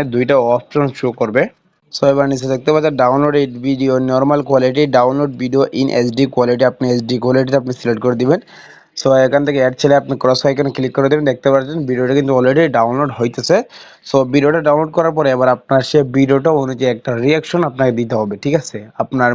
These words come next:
মোবাইলের ক্যামেরাটা ওপেন করে আপনি যে সে ভিডিওটার উপ-, আপনি যে ভিডিওটা ক-, ডুয়েট করতে চাচ্ছেন, সে ভিডিওটার বিষয় অনুযায়ী আপনি একটা, এ, রিয়াকশন দিয়ে দিবেন, কথা বলে একটা ভিডিও রেকর্ড করে নিবেন। তারপর আপনি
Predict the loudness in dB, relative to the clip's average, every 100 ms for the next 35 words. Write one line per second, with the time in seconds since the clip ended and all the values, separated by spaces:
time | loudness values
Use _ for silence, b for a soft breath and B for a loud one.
0 | 0 2 2 0 -4 -4 -2 2 2 2
1 | -2 0 0 0 0 -2 B B B -8
2 | -2 2 2 2 0 0 0 0 2 0
3 | 0 2 2 0 -2 -2 0 0 -2 0
4 | 2 2 2 2 0 0 -2 0 -4 -2
5 | -6 -4 -4 -2 0 0 2 0 -2 -6
6 | 0 0 2 -2 0 0 0 -4 -2 -2
7 | -4 B B B 0 2 2 0 0 2
8 | 2 2 0 0 -2 -2 -2 -4 -2 -2
9 | -2 -4 -2 0 0 -2 -2 -2 0 0
10 | 0 2 2 2 0